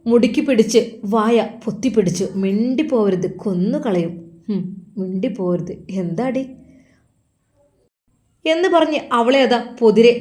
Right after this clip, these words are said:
തല്ലുകയാണ്. അവൾ ഒന്ന് ശബ്ദിക്കാൻ പോലും കഴിയാത്ത രീതിയിൽ. ഉപ്പയും ഉമ്മയുമുണ്ട്, പക്ഷെ അവരത് കേൾക്കുന്നില്ല. ഫൈസ ഇല്ലാത്ത തക്കം നോക്കിയാണ്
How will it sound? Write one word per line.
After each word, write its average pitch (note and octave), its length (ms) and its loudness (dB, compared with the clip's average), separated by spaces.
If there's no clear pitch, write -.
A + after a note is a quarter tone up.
തല്ലുകയാണ്. G3+ 640 2
അവൾ C4 200 4
ഒന്ന് E4 200 2
ശബ്ദിക്കാൻ E4+ 600 0
പോലും D#4 260 2
കഴിയാത്ത A#3+ 420 4
രീതിയിൽ. G#3 380 4
ഉപ്പയും C4+ 400 4
ഉമ്മയുമുണ്ട്, B3 560 0
പക്ഷെ A3+ 320 -6
അവരത് A#3+ 360 2
കേൾക്കുന്നില്ല. G#3 560 2
ഫൈസ C#4+ 360 2
ഇല്ലാത്ത C#4+ 400 2
തക്കം D4 340 -2
നോക്കിയാണ് C#4+ 480 0